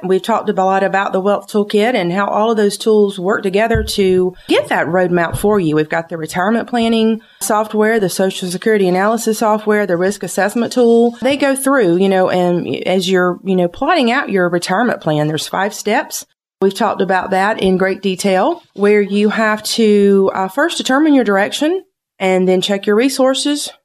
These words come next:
create a written retirement plan, pick your investment products, and then have a system to monitor. And that wealth toolkit that we've talked about helps you do each one of those. It helps to maximize your Social Security.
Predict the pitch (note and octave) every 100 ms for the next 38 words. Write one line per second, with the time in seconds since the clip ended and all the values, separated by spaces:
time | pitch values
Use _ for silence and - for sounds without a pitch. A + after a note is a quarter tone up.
0 | _ _ - F#3+ F3 F#3 G#3 A#3+ A3 A3
1 | A#3 A#3 A#3 A#3 A#3+ A3+ A#3 D4 D4 _
2 | _ _ _ - C#4 C4+ G#3 G3 F#3+ G#3
3 | F3+ - E3+ F3 A3 - - - _ _
4 | _ _ - A#3+ D#4+ G#4 F4+ D#4 C#4+ C4+
5 | - G3+ F#3+ G#3+ E3+ - - - _ _
6 | _ _ - B3 C#4 C#4+ D4 F#4 F#4+ -
7 | G4 D#4+ - G#3+ G#3+ D4 D#4+ G#3+ G3 F#3+
8 | A#3+ - B3 A3 A3 G#3 - B3 A#3 D3
9 | C#3+ - D#3+ F3 - F3 E3 - E3+ D#3+
10 | D#3 C#3+ - D#3+ - D#3+ - - F3 F#3+
11 | D#4 E4